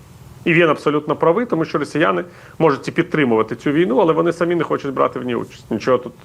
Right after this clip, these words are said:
особливого немає. Тому що у нас люди, навіть при всіх проблемах мобілі-, з мобілізацією, люди розуміють, що вони захищають батьківщину. В Росії люди розуміють, що на війні можна заробити гроші.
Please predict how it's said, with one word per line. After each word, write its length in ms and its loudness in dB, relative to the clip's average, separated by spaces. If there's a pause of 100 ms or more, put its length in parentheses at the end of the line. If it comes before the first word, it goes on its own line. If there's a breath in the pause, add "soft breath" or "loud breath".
(140)
особливого 440 0
немає. 320 -2 (680 loud breath)
Тому 180 2
що 160 0
у 40 2
нас 260 2
люди, 280 0 (200 loud breath)
навіть 340 2
при 120 -2
всіх 340 -6
проблемах 480 0
мобілі-, 300 -2
з 80 -6
мобілізацією, 680 0
люди 120 -2
розуміють, 420 -2
що 120 -4
вони 180 0
захищають 540 -2
батьківщину. 480 -10 (840)
В 40 0
Росії 340 2
люди 220 2
розуміють, 420 -2
що 140 -4
на 160 -2
війні 240 0
можна 280 0
заробити 420 0
гроші. 320 -8